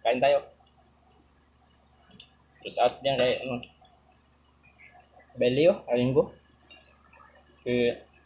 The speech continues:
Batindo Channel,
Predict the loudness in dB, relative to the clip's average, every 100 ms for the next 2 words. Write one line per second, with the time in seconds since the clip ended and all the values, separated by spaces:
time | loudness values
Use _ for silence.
0 | -12 -12 -12 -20 -20 -20 -20 -20 -20 -20
1 | -20 _ _ _ -20 -20 -20 _ _ -20
2 | -20 -20 _ -6 -6 -2 -2 2 2 2
3 | -2